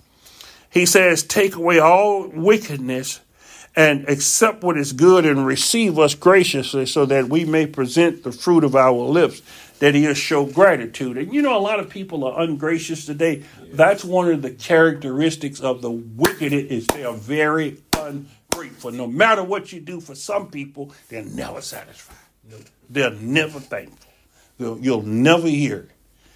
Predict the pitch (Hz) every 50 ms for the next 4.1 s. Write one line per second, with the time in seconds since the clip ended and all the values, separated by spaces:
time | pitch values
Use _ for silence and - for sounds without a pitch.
0 | _ _ _ - 131 127 120 - - - 151 139 135 131 135 135 127 131 127 131
1 | 131 120 - - - _ - 127 127 120 110 - - 123 117 110 - - 120 120
2 | 113 - 120 120 113 110 - - - - - 196 196 175 143 120 104 101 - -
3 | - - - - _ 117 107 98 - - - - - _ 117 123 117 113 - 113
4 | 110 104